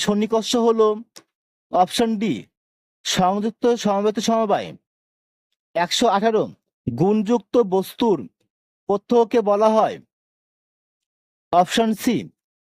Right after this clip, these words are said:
সবিকল্প প্রত্যক্ষ। একশো উনিশ, যে বস্তুর প্রত্যক্ষে কোনো গুণ ধর্মের উল্লেখ করা যায় না তা হল অপশন বি, নির্বিকল্প প্রত্যক্ষ।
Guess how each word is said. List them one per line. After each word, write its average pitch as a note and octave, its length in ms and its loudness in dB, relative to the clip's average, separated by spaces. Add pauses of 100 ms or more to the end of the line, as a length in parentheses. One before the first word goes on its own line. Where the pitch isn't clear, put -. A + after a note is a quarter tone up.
সবিকল্প G#3 880 0
প্রত্যক্ষ। A3+ 520 -2 (800)
একশো F#3 300 0 (120)
উনিশ, A3 260 2 (500)
যে G3 140 4
বস্তুর A3 460 0
প্রত্যক্ষে A3+ 640 0 (440)
কোনো G3+ 200 0 (160)
গুণ G#3 180 2 (540)
ধর্মের G#3 500 0 (160)
উল্লেখ G#3+ 340 0 (100)
করা A3+ 220 4
যায় G3 280 0
না F#3+ 160 -2 (680)
তা E3+ 200 2
হল A3 260 0 (1000)
অপশন F3 440 0
বি, G3 140 -2 (440)
নির্বিকল্প G#3 680 2
প্রত্যক্ষ। A3+ 440 -2